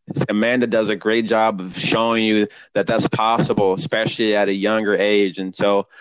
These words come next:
I appreciate you guys for hopping on. Amanda, I appreciate you. And then if you could, the one favor I would ask you, 'cause I know you said you've been, you, you've been in contact with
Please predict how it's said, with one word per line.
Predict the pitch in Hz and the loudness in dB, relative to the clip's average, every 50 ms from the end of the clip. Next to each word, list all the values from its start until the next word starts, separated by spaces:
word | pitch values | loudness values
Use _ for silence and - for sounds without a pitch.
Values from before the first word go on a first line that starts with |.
| - - - | -14 -6 -4
I | 98 | -4
appreciate | 98 - - - 131 123 - - 135 127 117 - | -2 -2 0 0 0 0 0 0 -2 -2 -2 -4
you | 117 | -2
guys | 107 117 113 113 113 | 0 0 0 0 -2
for | - - 107 | -2 -4 -4
hopping | 113 110 110 107 - 113 | -2 0 -2 0 -2 0
on. | 113 113 113 107 98 | 0 2 2 0 0
Amanda, | 95 98 104 110 117 113 113 117 117 117 - - | -2 -2 -2 -2 0 0 2 2 2 0 0 -2
I | 98 | -6
appreciate | - - - 117 110 110 - 120 110 104 - - | -4 -2 -2 -2 -2 0 -2 -2 -2 -2 -4 -2
you. | 117 110 110 113 113 110 | -2 0 0 0 -2 -2
And | 87 98 101 | -4 -4 -2
then | 104 104 101 | -2 -2 -2
if | 101 101 - - | -2 -4 -6 -8
you | 107 - | -14 -10
could, | - - 165 175 165 147 123 110 101 95 104 - _ _ _ _ _ _ _ _ _ _ _ _ - | -6 -4 -2 0 2 2 2 2 0 -2 -6 -12 _ _ _ _ _ _ _ _ _ _ _ _ -8
the | 107 | -4
one | 104 107 120 127 131 | -2 0 0 0 0
favor | 123 - 127 117 113 110 110 110 | 0 0 0 2 2 2 2 2
I | 107 | 4
would | 107 107 | 4 4
ask | 107 107 104 101 - - - - | 2 2 2 0 -2 -4 -4 0
you, | 120 120 110 104 95 92 - _ _ _ _ | 2 2 2 2 0 -2 -6 _ _ _ _
'cause | - - | -10 -4
I | 113 107 | -2 -2
know | 107 110 | 0 0
you | 110 110 | 0 -2
said | 107 - - 113 104 101 | -2 -2 -2 -2 -2 -2
you've | 101 101 95 | -2 -6 -8
been, | 104 104 101 101 98 _ _ _ _ _ _ _ _ _ _ _ - | -8 -8 -8 -10 -14 _ _ _ _ _ _ _ _ _ _ _ -12
you, | 101 110 - - | -10 -10 -8 -8
you've | 107 107 | -8 -6
been | 90 113 107 | -4 -4 -4
in | 104 98 | -4 -4
contact | - 110 110 107 - - 107 101 - - | -4 -4 -4 -4 0 0 0 0 0 -2
with | 101 95 90 - | -4 -4 -4 -8